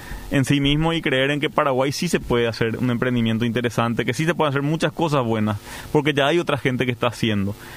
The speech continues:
Entonces, cuando vos visibilizás todo lo bueno que está pasando y no solamente lo malo, eh, te das cuenta que mucha gente se inspira, se motiva y dice, "Yo también quiero hacer eso", ¿verdad? Después,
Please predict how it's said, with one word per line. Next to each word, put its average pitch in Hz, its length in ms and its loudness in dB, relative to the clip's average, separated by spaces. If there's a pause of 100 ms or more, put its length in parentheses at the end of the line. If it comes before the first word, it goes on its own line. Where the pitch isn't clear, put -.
(160)
Entonces, 139 200 2
cuando 160 220 0
vos 151 160 2
visibilizás 170 760 0
todo 147 260 2
lo 151 100 2
bueno 147 340 2
que 143 80 -2
está 135 160 -2
pasando 127 480 0 (400)
y 127 80 2
no 131 120 4
solamente 139 400 2
lo 143 100 2
malo, 123 320 0 (720)
eh, 127 260 2
te 139 100 2
das 127 180 2
cuenta 135 320 2
que 143 180 -2
mucha 135 320 0
gente 143 180 0
se 151 100 0
inspira, 151 420 2
se 151 120 -2
motiva 147 580 0
y 131 140 2
dice, 131 220 0
"Yo 143 140 0
también 156 360 0
quiero 135 200 0
hacer 123 260 0
eso", 101 220 -2
¿verdad? 110 260 0 (540)
Después, 208 500 2